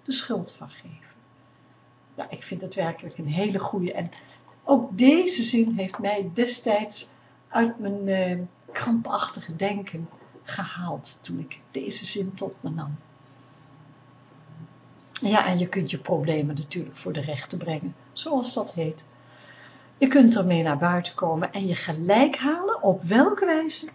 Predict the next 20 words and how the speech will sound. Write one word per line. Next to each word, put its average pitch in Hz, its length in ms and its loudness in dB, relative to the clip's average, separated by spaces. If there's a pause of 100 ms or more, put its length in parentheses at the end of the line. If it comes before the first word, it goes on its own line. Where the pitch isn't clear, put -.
dan 202 220 -4
ook. - 300 -12 (2750)
Het 285 140 0
is - 260 0 (200)
allemaal 339 380 2
mogelijk 226 600 2 (180)
en 254 440 4
niemand 277 600 0
zal 220 300 -2
je 208 100 -8
een 165 120 -8
strobe-, 233 1040 2
strobreedte 254 840 -2
in 175 80 -4
de 160 80 -6
weg 175 240 -6
leggen - 280 -14 (580)
om 330 180 0
het 277 120 0
op - 240 -4